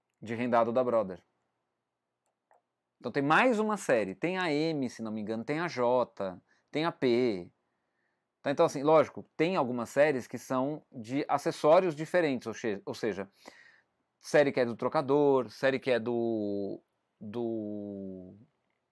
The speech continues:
Deixa eu ver aqui, série que é do trocador, série que é, é, aqueles packs especiais, né, que antigamente tinha, hoje em dia não fabrica mais,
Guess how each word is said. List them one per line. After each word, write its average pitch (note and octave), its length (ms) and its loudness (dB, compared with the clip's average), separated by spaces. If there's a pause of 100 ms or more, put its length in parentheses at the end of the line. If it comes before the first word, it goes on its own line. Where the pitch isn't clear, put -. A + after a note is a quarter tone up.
(320)
Deixa - 140 -20
eu G#2 40 -18
ver G#2 120 -16
aqui, D3+ 460 -20 (3000)
série C#3+ 240 -2
que C#3+ 80 -4
é C3 60 0
do A#2+ 80 -6
trocador, C#3 500 2
série C3+ 240 0
que - 140 -4
é, A2 240 0 (800)
é, A2+ 720 -2
aqueles B2 320 -6
packs C3+ 320 4
especiais, B2 840 2
né, A#2+ 140 -6
que A#2 80 -8
antigamente A2+ 500 -8
tinha, C3+ 340 -6
hoje G2 180 -6
em - 20 -8
dia A2+ 140 -4
não A#2+ 80 -8
fabrica G#2+ 360 -4
mais, C#3 420 -10